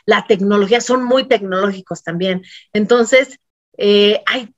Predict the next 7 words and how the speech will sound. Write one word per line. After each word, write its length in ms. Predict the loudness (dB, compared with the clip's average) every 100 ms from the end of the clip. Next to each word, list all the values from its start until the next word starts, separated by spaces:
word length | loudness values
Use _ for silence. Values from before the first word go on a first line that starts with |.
| _
tienen 260 | -4 0 2
mucho 300 | 0 -2 -4
potencial, 580 | -6 -8 -8 -10 -12 -14 _ _ _ _
muchísimo 680 | 2 2 0 -6 -4 -2 -2
potencial 520 | -6 -10 -10 -6 -6
los 140 | -8 -10
Acuario. 360 | -4 -4 -4